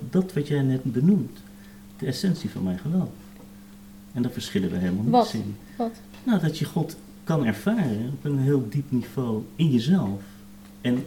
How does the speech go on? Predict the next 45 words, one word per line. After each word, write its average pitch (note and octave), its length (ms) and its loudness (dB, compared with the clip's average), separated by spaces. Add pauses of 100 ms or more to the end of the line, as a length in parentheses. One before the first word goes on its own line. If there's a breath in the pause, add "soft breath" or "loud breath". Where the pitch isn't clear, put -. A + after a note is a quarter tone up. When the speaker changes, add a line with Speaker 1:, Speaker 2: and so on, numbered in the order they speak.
Speaker 1:
ook A2 280 -2
daarbuiten. G#2+ 680 -2
En G#2+ 100 0
ook G#2 240 -4
tien G#2+ 160 2
miljard G2+ 320 2
sterrenstelsels G2+ 720 -6
verder. A2 320 0 (600 loud breath)
Speaker 2:
Ja. C4+ 220 2 (360)
Speaker 1:
Eh, C#3+ 120 -2 (360)
Speaker 2:
Maar C4 160 10
dan C4 160 12
is A#3+ 140 6
de A3 100 -2
vraag, A#3+ 380 4 (100)
wie, A3+ 200 4
wie B3 220 8
is B3 120 0
God? - 380 -4 (120)
Of A3 180 -2
wat A#3+ 220 2
is B3 140 0
God? - 360 -2 (120)
Speaker 1:
Nou, G3 280 4
ik - 200 2
pretendeer D3 680 6
te F#3 80 0
zeggen, A3 400 2
ik D#3 100 2
ben A#2 200 2
christen, F#3+ 400 2
maar D3 240 2
ik, B2 80 0 (140)
die B2 320 -6
vraag A2 260 2
die G2 100 -2
stelt F#2 320 -2
me G2+ 60 0
nog G2 140 0
dagelijks. F#3 680 0 (100)
We B2 140 2
hebben G3+ 240 2
daar A#3+ 240 2
geen F#3+ 260 2
passen. F3 380 0